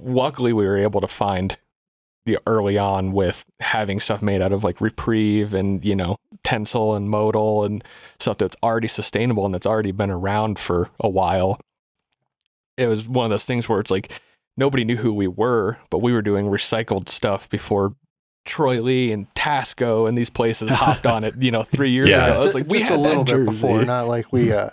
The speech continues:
Speaker 2: <laughs> Hey, it's all
Speaker 3: started
Speaker 2: right.
Speaker 3: the
Speaker 2: <laughs>
Speaker 3: whole, the whole movement of recycled. I mean, growing up and all that stuff, I wasn't big on recycling or environmental issues. And then after riding the bike, I, I've become more in tune with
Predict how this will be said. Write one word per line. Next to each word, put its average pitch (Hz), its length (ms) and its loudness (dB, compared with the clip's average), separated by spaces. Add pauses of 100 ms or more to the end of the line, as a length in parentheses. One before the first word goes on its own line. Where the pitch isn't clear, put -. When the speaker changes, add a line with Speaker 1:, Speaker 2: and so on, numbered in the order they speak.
Speaker 2:
<laughs> - 120 -20
Hey, 107 160 4
it's 90 120 -2
all 110 60 4
Speaker 3:
started 98 180 4
Speaker 2:
right. 73 100 -2
Speaker 3:
the 120 80 0
Speaker 2:
<laughs> - 100 0
Speaker 3:
whole, 127 240 0 (160)
the 151 100 0
whole 160 220 2
movement 147 440 2
of 127 60 8
recycled. 120 680 -2 (380)
I 139 120 0
mean, 143 360 -2
growing 135 340 0
up 131 160 -2
and 131 80 -2
all 117 80 0
that 113 140 -2
stuff, 120 280 -2
I 120 120 0
wasn't 117 420 -2
big 120 220 0
on 113 140 0
recycling 117 680 0
or 113 240 0 (360)
environmental 120 800 -2
issues. 123 540 -2
And 117 140 -2
then 117 240 -2 (460)
after 120 300 -2
riding 120 260 -2
the 110 60 -4
bike, 117 480 -4
I, 110 280 -2
I've 110 100 -6
become 117 300 -4
more 117 240 0
in 110 80 -4
tune 120 400 -2
with 110 220 -2